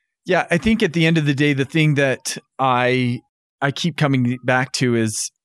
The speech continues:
while I apply it in a business arena, I work with business leaders all the time where we see statistics like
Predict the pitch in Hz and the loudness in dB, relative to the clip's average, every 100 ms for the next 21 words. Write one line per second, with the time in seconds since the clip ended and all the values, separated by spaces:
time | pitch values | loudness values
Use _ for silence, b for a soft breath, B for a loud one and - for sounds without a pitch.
0 | _ _ _ 170 165 170 180 175 160 - | _ _ _ -4 0 0 2 2 0 0
1 | 147 151 160 151 147 131 117 135 147 143 | 0 2 2 0 0 0 0 0 0 0
2 | - - 127 123 131 131 160 226 - _ | -2 -4 -2 0 0 2 2 -2 -6 _
3 | _ _ 147 180 202 185 185 127 131 143 | _ _ -2 0 0 0 0 -2 -2 0
4 | 156 143 139 139 131 131 131 - 143 139 | 2 0 0 0 2 2 0 -2 -2 0
5 | 139 - 139 135 135 135 131 151 143 175 | 0 0 0 2 2 0 0 0 0 0
6 | 156 - 139 - 156 151 - 143 131 127 | 0 -2 -2 0 0 -2 -2 0 0 0
7 | 151 | -6